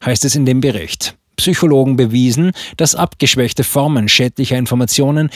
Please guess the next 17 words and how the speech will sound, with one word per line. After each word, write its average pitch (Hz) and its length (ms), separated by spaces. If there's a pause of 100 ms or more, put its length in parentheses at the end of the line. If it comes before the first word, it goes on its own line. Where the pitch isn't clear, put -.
(260)
die 127 160
sorgfältig 131 560
vorgestellt 139 580
und 101 160
erarbeitet 127 560
werden, 131 320 (240)
dazu 156 260
beitragen 123 580
können, 135 360 (140)
die 113 100
Widerstandsfähigkeit 143 1080
gegen 113 220
weitere 113 380
schädliche 117 460
Botschaften 120 540
zu 135 140
stärken, 123 480